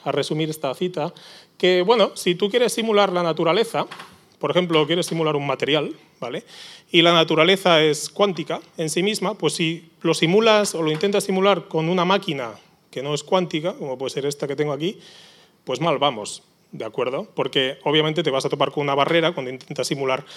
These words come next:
algo que está procesando la información de una manera diferente, ¿de acuerdo? Esto es lo que decía Feyn-, decía Feynman. Si queremos entender la naturaleza, la tenemos que procesar con una máquina que siga las mismas reglas, ¿no?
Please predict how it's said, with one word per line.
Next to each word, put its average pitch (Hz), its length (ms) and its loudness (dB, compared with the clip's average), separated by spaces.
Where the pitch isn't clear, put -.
algo 143 500 -2
que 139 80 -2
está 160 160 0
procesando 143 420 0
la 139 80 0
información 131 440 -2
de 143 80 -2
una 123 100 -4
manera 117 260 -4
diferente, 117 560 -8
¿de 117 60 -18
acuerdo? 120 280 -4
Esto 127 160 -4
es 135 60 -2
lo 135 60 -2
que 123 80 -2
decía 120 160 -4
Feyn-, 127 340 -8
decía 127 360 -6
Feynman. 110 320 -10
Si 147 120 -4
queremos 175 360 2
entender 170 380 2
la 147 80 0
naturaleza, 156 580 0
la 156 140 -4
tenemos 147 260 -4
que 147 100 -6
procesar 147 400 -4
con 147 120 -6
una 143 100 -4
máquina 147 380 -4
que 120 80 -6
siga 147 200 -6
las 123 160 -6
mismas 135 300 -8
reglas, - 440 -12
¿no? 151 200 -6